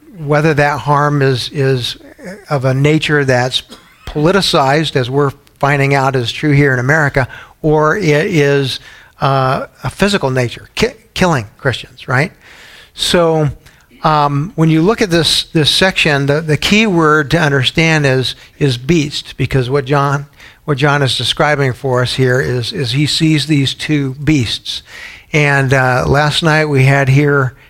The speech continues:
at, uh, at Peace a lot, a lot of people dressed up, like, in all kinds of different, well, this isn't a, this isn't a Halloween beast. It's not like a scary beast.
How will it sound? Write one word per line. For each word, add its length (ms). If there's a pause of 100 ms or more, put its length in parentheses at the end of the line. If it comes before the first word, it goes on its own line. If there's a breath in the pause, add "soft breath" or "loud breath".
(140 soft breath)
at, 360
uh, 260
at 180
Peace 260
a 120
lot, 360
a 120
lot 260
of 300 (320)
people 320
dressed 380 (100)
up, 260
like, 180
in 260 (200)
all 200
kinds 320
of 100
different, 300 (340 loud breath)
well, 260
this 220
isn't 260
a, 60
this 480
isn't 220
a 80
Halloween 580
beast. 380
It's 160
not 180
like 140
a 120
scary 460
beast. 420